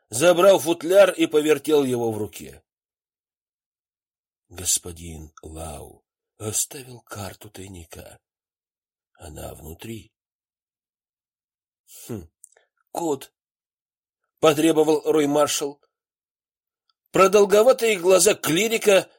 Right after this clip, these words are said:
стали шире рыбных тарелок, а тентакли затряслись в лихорадке. Взгляды корминцев устремились куда-то за спину Брица. Он обернулся. В арке святилища на широком алтаре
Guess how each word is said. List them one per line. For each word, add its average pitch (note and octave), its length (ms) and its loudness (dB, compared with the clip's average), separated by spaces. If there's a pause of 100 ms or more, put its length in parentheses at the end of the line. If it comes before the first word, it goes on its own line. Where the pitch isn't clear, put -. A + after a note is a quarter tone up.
стали F3+ 500 4
шире D#3 420 4
рыбных C3 440 -4
тарелок, F2 540 -8 (100)
а E3 180 6
тентакли F#3+ 640 2
затряслись D3+ 720 0
в C3 140 -6
лихорадке. A2+ 800 -8 (680)
Взгляды C#3+ 540 0
корминцев C#3+ 640 0
устремились C#3+ 680 -4
куда-то C#3 400 -2
за C3+ 180 0
спину B2+ 460 -4
Брица. G2+ 560 -6 (1300)
Он F3+ 260 2
обернулся. F3+ 960 4 (380)
В A2+ 200 -2
арке F3+ 320 4
святилища D#3 880 2
на C#3 140 -2
широком C#3+ 440 0
алтаре D3 600 0